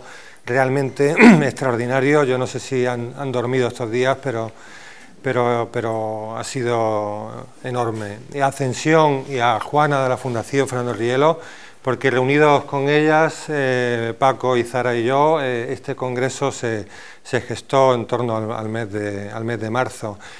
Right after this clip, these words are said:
y el apoyo de la Fundación no ha sido meramente, eh, eh, teórico, sino que ha sido un, un, un apoyo, un apoyo constante.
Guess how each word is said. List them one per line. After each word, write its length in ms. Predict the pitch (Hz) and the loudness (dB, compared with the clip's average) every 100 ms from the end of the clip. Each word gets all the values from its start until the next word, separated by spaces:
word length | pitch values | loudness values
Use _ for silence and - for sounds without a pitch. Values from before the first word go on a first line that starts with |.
| - - | -18 -4
y 140 | 131 | 0
el 140 | 123 117 | 0 0
apoyo 300 | 135 135 135 | 0 2 2
de 60 | |
la 80 | 123 | 0
Fundación 540 | - 123 110 135 135 | -2 -6 -4 -2 0
no 80 | 135 | -2
ha 20 | |
sido 440 | 120 131 123 117 110 | -2 -2 0 0 -2
meramente, 800 | 120 117 117 101 120 107 104 101 - - - 135 | -2 -2 -2 -4 -4 -2 -4 -8 -18 -20 -18 -10
eh, 1040 | 113 110 107 101 101 101 101 98 101 101 - - - | -6 -4 -4 -4 -6 -6 -8 -8 -10 -14 -20 -20 -16
eh, 100 | 117 | -14
teórico, 480 | 107 123 127 135 147 | -4 0 2 4 2
sino 200 | - 127 | 2 -2
que 60 | 117 | -2
ha 40 | |
sido 220 | - 135 | 0 0
un, 60 | 131 | 2
un, 760 | 131 139 131 131 123 120 127 135 | 0 -2 -2 0 -2 -4 -6 -4
un 80 | |
apoyo, 760 | 123 123 127 127 131 127 117 113 | -2 0 2 4 4 4 2 0
un 120 | 120 | -2
apoyo 320 | 120 127 127 | -2 0 0
constante. 640 | 120 110 - 117 104 104 | -2 -8 -6 -6 -6 -8